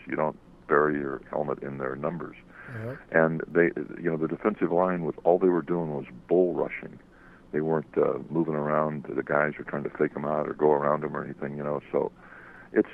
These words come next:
Speaker 1: it is what it is. You know, they, they had no sacks out of the defensive line, I don't believe, or one or so, some amazing stat. And, uh, you know, it's, it's, you know, the same gentleman from the N F L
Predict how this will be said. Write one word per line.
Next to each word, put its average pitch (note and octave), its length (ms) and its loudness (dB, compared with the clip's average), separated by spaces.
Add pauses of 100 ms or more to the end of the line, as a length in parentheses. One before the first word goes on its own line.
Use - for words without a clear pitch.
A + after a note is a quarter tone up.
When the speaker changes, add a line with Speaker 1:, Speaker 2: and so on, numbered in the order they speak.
(120)
Speaker 1:
it G2 140 8
is B2 180 6
what A2 140 4
it G#2 80 6
is. G#2 160 6
You D#2+ 80 2
know, D#2+ 60 4
they, E2+ 280 4
they F2 140 4
had F2+ 180 4
no G2+ 300 2
sacks F#2+ 300 4
out D#2 80 4
of C#2+ 80 2
the D2 40 -6
defensive C#2 460 -8
line, C#2 160 -2
I C#2+ 100 -2
don't D2 200 -4
believe, C#2 240 -2
or C2+ 100 0
one C#2 320 0
or C2+ 180 -8
so, - 140 -10
some A2 320 0
amazing C#2+ 580 -4
stat. C2+ 280 0 (600)
And, E2+ 340 4
uh, F2 220 8 (200)
you F2+ 60 4
know, F2 220 6 (200)
it's, E2 200 -4
it's, - 140 0 (180)
you F2+ 120 0
know, E2+ 180 6 (380)
the F2 200 0 (140)
same A2 340 0 (140)
gentleman F2+ 400 0 (100)
from D#2+ 120 -10
the E2 80 2
N E2+ 80 2
F E2+ 100 -2
L F2+ 160 2